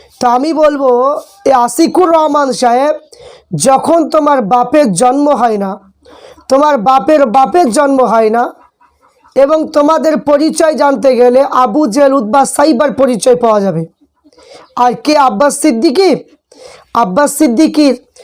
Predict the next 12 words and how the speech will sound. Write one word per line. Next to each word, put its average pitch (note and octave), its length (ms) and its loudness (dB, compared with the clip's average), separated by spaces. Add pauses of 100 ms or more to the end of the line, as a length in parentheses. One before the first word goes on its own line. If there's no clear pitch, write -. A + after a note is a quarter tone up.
(240)
পিতার C#4+ 320 0
নাম D4 240 -2
হলো C4 340 -2
আলী B3+ 300 -2
আকবর B3+ 320 0
সিদ্দিকী, G3+ 640 0 (520)
চাচা B3+ 340 0
যান C4+ 120 0
হুজুর A3+ 280 -4
কেবলা। F#3+ 340 -2 (760)
তিনার D4 320 2
আব্বাজান C4 640 -2